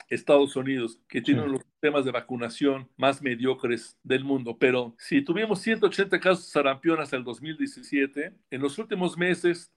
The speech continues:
Speaker 1: ya llevamos más de cien casos, en unos cuantos meses, más de cien casos en una sola región del país, la Ciudad de México, algunos municipios del Estado de México, y esta mancha se está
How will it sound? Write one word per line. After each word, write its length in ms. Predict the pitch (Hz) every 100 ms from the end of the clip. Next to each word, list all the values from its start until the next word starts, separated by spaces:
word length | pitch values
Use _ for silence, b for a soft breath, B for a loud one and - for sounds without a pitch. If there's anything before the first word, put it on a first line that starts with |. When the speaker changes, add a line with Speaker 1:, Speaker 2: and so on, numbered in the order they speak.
| -
Speaker 1:
ya 80 | 156
llevamos 420 | 165 170 170 143
más 200 | 170 175
de 120 | 147
cien 400 | - 196 208 196
casos, 640 | - 185 170 117 - - -
en 120 | 139
unos 200 | 202 208
cuantos 480 | - 202 202 170 151
meses, 400 | 170 135 - -
más 240 | 135 175
de 80 | 175
cien 240 | - 170 165
casos 540 | 170 160 156 160 - -
en 160 | 147
una 180 | 185 208
sola 320 | 180 190 190
región 340 | 170 147 170 165
del 160 | 156
país, 340 | 139 127 117 113
la 120 | 110
Ciudad 220 | - 165
de 60 | 170
México, 640 | 165 165 165 - 160 165 _
algunos 420 | 131 123 160 175 139
municipios 640 | 135 127 170 170 143 127
del 140 | 120
Estado 300 | 113 147 147
de 80 | 135
México, 580 | 139 139 139 - 151 - -
y 140 | 127
esta 260 | 151 151 147
mancha 340 | 151 156 -
se 140 | 147 123
está 520 | - 147 139 143